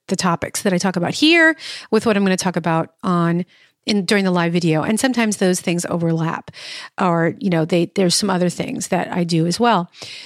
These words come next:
So, um, but what I love to, to have you guys do is to join me because,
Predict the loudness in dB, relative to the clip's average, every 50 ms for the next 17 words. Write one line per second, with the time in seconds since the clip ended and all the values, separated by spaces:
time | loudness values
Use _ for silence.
0 | -14 -8 -6 -2 2 2 4 4 4 2 2 0 0 -2 0 0 2 0 0 -2
1 | -4 -4 -4 -2 0 2 2 2 2 2 2 4 4 4 4 2 0 0 -2 -2
2 | 0 2 2 4 4 4 2 2 0 -2 -4 -4 -2 0 0 0 0 2 0 0
3 | 2 2 0 2 2 0 0 2 2 4 4 4 2 0 0 2 2 4 6 6
4 | 6 6 4 4 2 0 -2 -4 _ -20 -20 -20 -20 -20 -20 -20 -12 -4 -4 -4
5 | 0 2 2 4 4 4 4 4 4 2 0